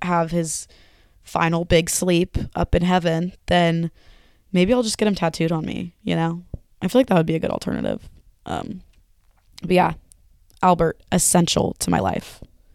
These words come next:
Okay, next essential. Doc Martens. So I, if you know me, you know that I am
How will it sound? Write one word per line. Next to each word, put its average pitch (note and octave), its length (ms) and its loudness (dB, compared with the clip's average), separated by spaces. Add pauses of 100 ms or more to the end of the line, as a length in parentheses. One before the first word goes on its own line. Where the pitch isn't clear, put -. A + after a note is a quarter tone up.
(1080)
Okay, - 280 0 (180)
next F#3 400 0
essential. F3+ 760 -2 (1080)
Doc F#3 320 8
Martens. - 720 -2 (580)
So F3+ 720 8 (1000)
I, B3+ 640 6 (760)
if G#3 280 4
you G#3 200 0
know E3+ 200 4
me, F3 100 2
you F3 180 2
know E3 140 0
that - 160 0
I - 300 0 (800)
am F#3 160 4